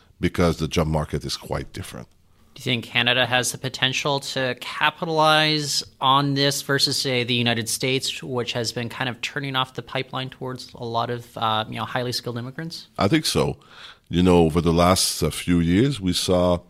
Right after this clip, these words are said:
Speaker 1: the number of immigrants in Canada really increasing rapidly. So I think it's a strategy from the federal government to mitigate the, the, the shortage of labor, and it's, it's going to work. It's working. So B C is a good example where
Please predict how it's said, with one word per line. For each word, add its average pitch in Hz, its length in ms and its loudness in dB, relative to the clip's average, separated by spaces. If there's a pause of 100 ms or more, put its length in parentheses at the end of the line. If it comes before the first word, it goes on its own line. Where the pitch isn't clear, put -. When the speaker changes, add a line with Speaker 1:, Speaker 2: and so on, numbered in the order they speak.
(300)
Speaker 1:
the 76 100 -2
number 98 300 4
of 90 100 4
immigrants 82 360 2
in 73 40 -6
Canada 76 460 -2
really 82 380 0
increasing 76 480 -4
rapidly. 71 500 -6 (640)
So 78 360 4
I 78 80 2
think 76 240 -6
it's 76 180 -6
a 73 60 -6
strategy 82 560 2
from 80 180 0
the 73 80 -4
federal 85 260 0
government 80 560 0
to 78 320 -2 (480)
mitigate 78 720 2 (160)
the, 80 160 -2 (160)
the, 82 240 -2
the 76 100 -4
shortage 82 460 0
of 73 140 -6
labor, 73 400 -4 (100)
and 98 140 4
it's, - 260 -2
it's - 300 -4
going 123 240 2
to 120 120 -2
work. 117 300 2
It's 85 220 -6
working. 107 420 -4 (480)
So 85 420 6 (160)
B 110 160 6
C 107 260 4
is 80 120 0
a 80 60 0
good 80 180 0
example 78 600 0
where 69 260 -2